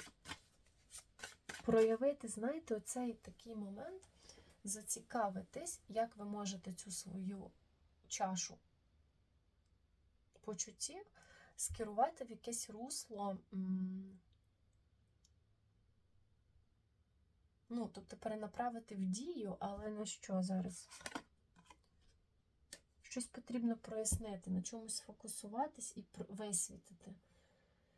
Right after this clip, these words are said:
Вам потрібно ці всі, цю всю свою чашу, так, всі ці емоції, чи більшу їх частину скерувати на якусь дію,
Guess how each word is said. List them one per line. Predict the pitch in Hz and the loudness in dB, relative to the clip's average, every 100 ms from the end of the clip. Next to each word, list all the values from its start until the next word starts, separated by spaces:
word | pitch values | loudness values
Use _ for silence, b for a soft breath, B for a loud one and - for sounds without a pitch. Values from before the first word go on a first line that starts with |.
| b b b _ _ | b b b _ _
Вам | 233 254 | 0 0
потрібно | 262 269 254 240 | -2 -2 -2 0
ці | 233 | 0
всі, | 233 - 240 208 - - | 2 2 2 -6 -10 -12
цю | 233 | -10
всю | 220 214 | -10 -4
свою | - 214 214 208 | -4 -4 -8 -4
чашу, | - 196 190 - 294 311 - _ _ _ - - | 0 0 2 2 0 -8 -20 _ _ _ -20 -8
так, | 220 208 254 294 - - | -6 -4 -6 -10 -18 -14
всі | - 233 | -10 -8
ці | - - - | -6 -6 -6
емоції, | 208 202 190 180 180 - - 233 | -4 -4 -4 -6 -6 -6 -4 -4
чи | - | -6
більшу | 202 220 - 220 | -10 -6 -6 -4
їх | 190 | -6
частину | - 208 - - 269 285 | -6 -8 -8 -2 -2 0
скерувати | - - 202 196 233 240 | -4 -4 -4 -2 -2 -2
на | 220 202 | -4 -4
якусь | 185 226 208 | -6 -8 -8
дію, | 202 190 208 190 180 | -4 -2 2 4 4